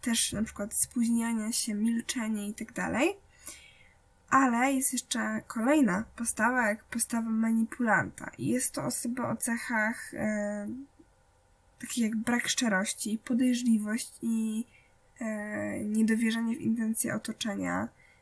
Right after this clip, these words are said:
depresja, brak motywacji, również negatywne myśli na temat własnej osoby. Oraz jest jeszcze postawa agresywna. E, tutaj są zachowania mające tendencję do walki, do narzucenia swojej opinii,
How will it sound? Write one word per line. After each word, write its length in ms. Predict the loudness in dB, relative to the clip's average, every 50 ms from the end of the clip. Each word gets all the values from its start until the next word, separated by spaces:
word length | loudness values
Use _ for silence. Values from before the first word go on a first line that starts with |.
| _ _ _ _ -2
depresja, 880 | 0 0 0 2 2 2 2 4 4 6 6 6 6 4 0 -2 -2 -2
brak 240 | -2 -2 -2 0 0
motywacji, 920 | 0 0 0 -2 -2 -2 0 -2 -2 -2 0 2 2 2 2 0 -2 -2 -2
również 460 | 0 2 2 4 4 4 2 2 0
negatywne 500 | -2 -2 -2 -2 -2 -4 -4 -2 -2 -2
myśli 320 | -2 0 0 0 0 -2
na 120 | -4 -6 -6
temat 300 | -6 -6 -4 -4 -4 -6
własnej 380 | -4 -2 -2 -2 -2 -2 -6
osoby. 520 | -6 -6 -6 -4 -4 -2 0 2 2 2 2 0 -8 -20 -20 -20 -20 -20 _ _ _ _ _ _ _ _ 2
Oraz 500 | 4 6 6 8 6 6 4 4 2 2
jest 160 | 2 2 2
jeszcze 220 | 0 0 -2 -4
postawa 520 | -4 -2 0 0 0 0 0 -2 -4 -4 -4
agresywna. 840 | 0 0 0 2 4 6 6 6 6 6 2 0 0 0 2 0 0 -2 -6 -14 -20 _ _ _ _ _ _ -6
E, 360 | -4 -2 -2 -2 -2 -4 -6 -6 -8 _ _ _
tutaj 340 | -6 -4 -2 0 0 2 4
są 180 | 4 2 2 0
zachowania 760 | -2 -4 -6 -8 -8 -6 -4 -2 -2 -2 -2 -2 -2 -4 -4 -6 -6 -4
mające 380 | -2 0 0 2 2 2 2 2
tendencję 600 | 0 -2 -2 0 0 0 0 2 0 0 0 -2
do 180 | -6 -6 -4
walki, 720 | -2 0 2 2 2 2 0 -4 -4 -4 -2 -2 -2 -2 -4 -8 -16 -12 -6 -2
do 80 | 0
narzucenia 480 | 0 2 0 0 0 0 0 0 2 2
swojej 340 | 2 2 2 0 -2 -2 -4
opinii, 920 | -6 -6 -4 2 4 4 6 6 4 2 0 -2 -2 0 0 0 -2